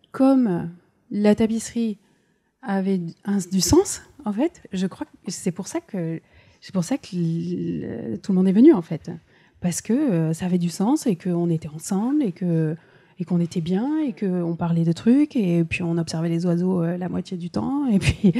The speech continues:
<laughs> enfin, voilà, il y a quelque chose de complètement, euh, et, et pourquoi ? Mais parce que je l'ai faite, euh, je, je, je l'ai faite sur la terre où j'ai grandi, en fait. Je, je, c'est ma terre, en fait. C'est, c'est chez nous, euh, c'est,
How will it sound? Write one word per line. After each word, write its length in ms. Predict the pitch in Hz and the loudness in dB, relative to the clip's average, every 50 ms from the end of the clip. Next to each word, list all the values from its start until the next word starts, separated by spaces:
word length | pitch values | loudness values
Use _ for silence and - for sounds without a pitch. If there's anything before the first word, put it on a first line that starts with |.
| 294 - | -4 -6
<laughs> 140 | - 175 - | -12 -14 0
enfin, 120 | 165 220 | 4 8
voilà, 220 | 214 247 311 320 277 | 10 10 10 8 8
il 60 | 226 | 6
y 60 | 220 | 6
a 40 | 202 | 6
quelque 160 | 202 240 233 | 4 4 2
chose 200 | - 302 302 269 | 4 2 2 4
de 160 | 226 202 190 | 4 2 2
complètement, 580 | 180 - - 277 - 285 262 - 247 254 247 240 | 0 -2 -6 -4 -2 -2 0 2 2 2 2 2
euh, 500 | 214 196 185 180 180 175 170 175 175 175 175 - - - - - - - - - - - _ _ _ | 4 4 2 2 2 2 2 2 2 0 -2 -4 -12 -20 -20 -20 -20 -20 -20 -20 -20 -20 _ _ _
et, 180 | 226 226 226 - - | 8 8 8 8 6
et 100 | 226 233 | 4 6
pourquoi ? 260 | 226 240 208 220 311 359 | 6 6 4 6 8 8
Mais 80 | 349 220 | 8 8
parce 180 | - 202 185 - | 6 2 0 0
que 100 | - 196 | -2 -2
je 80 | 180 | 0
l'ai 80 | 185 175 | 0 0
faite, 280 | - - 247 247 - | 0 0 -2 0 0
euh, 600 | 214 190 180 175 170 170 170 170 170 175 175 190 - - | 0 0 2 2 2 2 2 0 0 0 -2 -2 -4 -6
je, 360 | - 240 196 190 185 180 170 - | -8 -6 -4 -2 0 -2 -2 -2
je, 200 | 180 170 180 175 | -2 -4 -4 -2
je 120 | 165 175 | 0 0
l'ai 60 | 175 | 2
faite 160 | 165 196 196 | 2 0 -2
sur 200 | - - - 185 | -2 -4 -2 0
la 200 | 165 160 156 156 | 0 0 0 -2
terre 160 | 160 - 180 175 | -2 -2 -2 -2
où 80 | 160 | 0
j'ai 220 | 156 156 156 151 151 | 0 -2 -2 -2 -2
grandi, 340 | 170 160 165 165 247 254 | -2 -2 -2 -2 -2 -2
en 60 | 196 160 | -2 -4
fait. 260 | - 151 139 - 160 | -6 -10 -14 -12 -12
Je, 160 | 165 170 180 170 156 156 165 _ | -10 -8 -6 -6 -6 -8 -10 _
je, 380 | - - 170 170 165 165 170 - 190 - _ - - - - - - _ _ | -14 -10 -10 -8 -8 -10 -10 -12 -14 -18 _ -20 -20 -20 -20 -20 -20 _ _
c'est 280 | - - - - 160 | -16 -10 -4 -4 -2
ma 160 | 156 165 175 | 0 0 -2
terre, 200 | 185 - 240 180 | 0 -2 -4 -4
en 40 | 160 | -4
fait. 140 | 165 - - _ | -10 -12 -18 _
C'est, 380 | - - - - 160 156 156 151 | -20 -20 -8 -6 -4 -4 -4 -4
c'est 300 | 151 - - - 165 160 160 | -6 -10 -8 -2 0 0 0
chez 160 | - - 165 | 4 4 6
nous, 340 | 170 190 226 240 247 254 247 | 8 10 10 10 8 8 6
euh, 240 | 208 180 175 160 160 | 4 2 2 0 -2
c'est, 460 | 160 - - 160 160 160 160 160 160 | -4 -6 -6 -6 -4 -4 -4 -6 -6